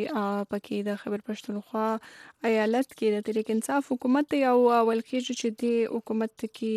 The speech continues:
دننه دوې ډلې، یعنې کې یوازې په خیبر پښتونخوا کې، آ، د وزیرانو یا چې کم هم د خیب-،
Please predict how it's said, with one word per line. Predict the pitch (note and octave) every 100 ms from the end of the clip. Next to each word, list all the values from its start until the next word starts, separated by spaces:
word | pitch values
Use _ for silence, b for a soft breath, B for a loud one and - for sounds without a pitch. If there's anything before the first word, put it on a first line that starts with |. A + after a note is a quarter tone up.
| G#3+
دننه | G#3+ G#3+ A3 G#3+
دوې | G#3 G#3+ A3 A3 G#3
ډلې، | G#3 G3 F#3+ G3
یعنې | G3
کې | -
یوازې | G3 G3+ G#3
په | - -
خیبر | G#3 G#3+
پښتونخوا | G3+ - G3 - A#3 C4+
کې، | - G#3+ B B B B -
آ، | G#3+
د | G#3 G#3
وزیرانو | G#3 G#3+ G#3+ G#3+ G#3+
یا | G#3 G#3
چې | - -
کم | G#3+
هم | G#3+ G#3+
د | G3+ G#3
خیب-، | - G#3